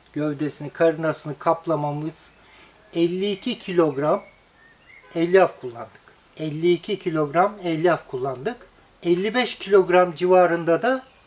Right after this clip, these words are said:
epoksi kullandık. Yapıştırıcı, epoksi reçine.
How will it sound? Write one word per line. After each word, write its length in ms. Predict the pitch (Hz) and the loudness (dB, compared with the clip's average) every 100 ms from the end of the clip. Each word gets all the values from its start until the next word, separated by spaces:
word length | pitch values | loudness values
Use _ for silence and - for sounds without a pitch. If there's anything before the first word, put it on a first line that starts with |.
| _ - | _ -6
epoksi 560 | 180 - 196 185 226 202 | -4 4 2 2 -6 -6
kullandık. 580 | 143 123 104 104 - 147 | -6 -6 -8 -14 -10 -8
Yapıştırıcı, 680 | 151 147 - 143 117 107 160 | -6 -8 -8 -8 -8 -8 -8
epoksi 560 | 165 - 165 - 165 | -2 2 0 0 -2
reçine. 520 | 147 147 135 147 226 | -2 -4 -6 -4 -4